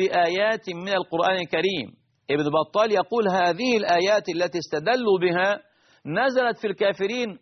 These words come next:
وليس في المسلمين". من هذه الآيات التي استدل بها الخوارج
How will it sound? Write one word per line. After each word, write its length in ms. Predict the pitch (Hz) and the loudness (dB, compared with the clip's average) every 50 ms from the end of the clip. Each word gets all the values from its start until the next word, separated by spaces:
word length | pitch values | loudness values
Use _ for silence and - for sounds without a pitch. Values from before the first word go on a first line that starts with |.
| _ _ - | _ _ -4
وليس 480 | 143 147 151 165 196 220 214 196 - 220 214 220 220 214 - _ _ | 0 0 2 2 2 0 0 0 0 2 2 2 2 0 -2 _ _
في 60 | - 233 | -10 -8
المسلمين". 640 | 233 220 208 196 - 214 220 240 254 240 - 185 - _ _ _ _ _ _ _ _ _ _ _ _ _ _ _ _ _ _ _ _ _ - | -6 -6 -8 -6 -6 -4 -4 -2 -4 -4 -6 -8 -14 _ _ _ _ _ _ _ _ _ _ _ _ _ _ _ _ _ _ _ _ _ -2
من 180 | 156 180 196 | -2 0 2
هذه 440 | 185 185 214 208 208 208 269 285 277 | 2 2 2 2 2 0 0 -2 -2
الآيات 460 | 262 240 208 196 196 208 220 226 220 | 0 0 0 0 2 0 0 0 -2
التي 260 | 208 180 175 175 170 175 | -2 -2 -2 -4 -4 -8
استدل 540 | 156 - 170 156 160 202 208 196 185 175 | -6 -6 -6 -2 0 0 0 0 0 0
بها 140 | 170 190 180 | 0 0 0
الخوارج 640 | 170 151 - 160 156 165 170 170 160 151 151 143 | -2 0 0 2 4 4 4 4 2 0 -2 -6